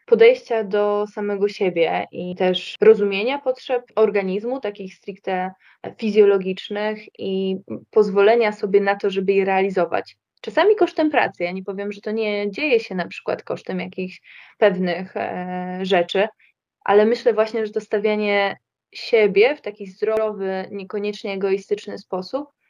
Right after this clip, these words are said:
jest bardzo ważne, zwłaszcza w czasach, kiedy nasze granice są wiecznie przekraczane. W pracy na przykład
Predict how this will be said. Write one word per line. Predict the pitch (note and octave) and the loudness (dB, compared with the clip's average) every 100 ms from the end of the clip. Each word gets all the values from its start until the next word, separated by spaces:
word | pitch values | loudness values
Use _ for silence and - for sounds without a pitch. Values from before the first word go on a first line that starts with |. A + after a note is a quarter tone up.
| _ | _
jest | A#3 G#3+ | 0 4
bardzo | A#3 A#3 | 4 4
ważne, | A3 A#3+ B3 A#3+ - | 4 2 2 -4 -4
zwłaszcza | G#3+ A#3 A#3 | -4 -4 -2
w | A3+ | -8
czasach, | - C4 - B3+ B3+ - _ | -6 -6 -2 -2 -2 -16 _
kiedy | - A3 A3 | -6 -4 -2
nasze | A3 - A#3 A3 | -2 -2 -2 0
granice | G#3+ G3+ G#3 A#3 A3+ | 0 0 0 -2 -4
są | A3+ G#3 G3 G#3 - _ _ _ | -2 -2 0 -2 -6 _ _ _
wiecznie | G3 A#3 A#3+ A3 | 4 4 4 -6
przekraczane. | G#3+ F#3 G3+ G3+ E3+ D#3+ F#3 - _ - | -6 -6 -6 -6 -8 -8 -10 -14 _ 0
W | F3 E3+ E3+ | 0 2 0
pracy | E3+ F3+ - A#3+ | 0 0 0 -2
na | A3+ | -2
przykład | G#3+ - - A3 A3+ | -12 -14 -8 -6 -8